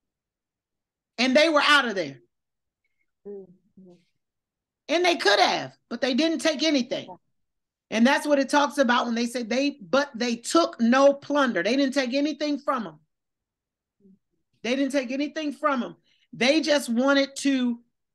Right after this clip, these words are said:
Speaker 1: um, really, God was doing a kingdom transfer and giving them, thank you, Lord God, the authority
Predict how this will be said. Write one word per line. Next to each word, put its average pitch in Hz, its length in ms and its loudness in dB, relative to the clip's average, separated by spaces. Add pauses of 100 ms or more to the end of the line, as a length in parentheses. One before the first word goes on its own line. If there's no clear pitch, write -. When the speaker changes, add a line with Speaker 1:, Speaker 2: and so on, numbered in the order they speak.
(160)
Speaker 1:
um, 226 400 -4 (320)
really, 294 480 2
God 294 500 2
was 202 220 -6
doing 269 560 -2
a 233 140 -4
kingdom 302 680 0
transfer 254 1120 -2 (320)
and 247 320 -2
giving 294 600 2
them, 233 400 -2
thank 294 260 -4
you, 277 80 -6
Lord 240 340 -6
God, 226 480 2 (280)
the 294 200 2
authority 269 1300 0